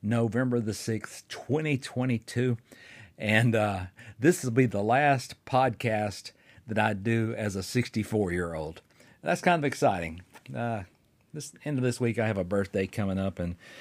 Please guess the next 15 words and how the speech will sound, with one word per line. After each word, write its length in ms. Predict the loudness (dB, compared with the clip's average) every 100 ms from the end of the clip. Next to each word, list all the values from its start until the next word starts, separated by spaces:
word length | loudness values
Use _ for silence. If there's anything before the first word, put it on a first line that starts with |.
| -20 -10 -4
and 240 | -2 -2
I'll 220 | 0 2
be 120 | 2
sixty-five, 720 | 2 0 -2 -4 -4 -2 -2 -4
and 120 | -8
so 200 | -8 -8
officially, 640 | 0 0 0 -2 0 -2 -4 -18 -20 -12
I'll 200 | -2 -2
be 180 | 0 -2
a 100 | -4
senior 460 | -4 0 0 0 -4
citizen. 800 | -4 -4 -4 -6 -6 -6 -10 -16 _ _ -16 -8
And, 300 | -4 -2 -2
uh, 100 |
<laughs> 60 | 0